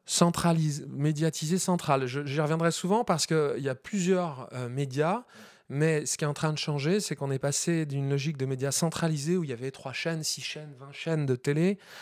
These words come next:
quelques radios, euh, qui faisaient la pluie et le beau temps,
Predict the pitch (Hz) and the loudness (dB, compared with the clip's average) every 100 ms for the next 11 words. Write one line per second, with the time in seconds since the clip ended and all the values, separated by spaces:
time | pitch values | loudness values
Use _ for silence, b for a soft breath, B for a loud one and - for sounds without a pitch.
0 | B B - 156 165 143 156 147 165 170 | B B 0 0 0 -2 -2 0 2 4
1 | 160 131 127 135 127 139 127 147 143 135 | 2 0 -4 -6 -2 -2 -2 -2 -2 0
2 | 139 170 185 | 0 2 0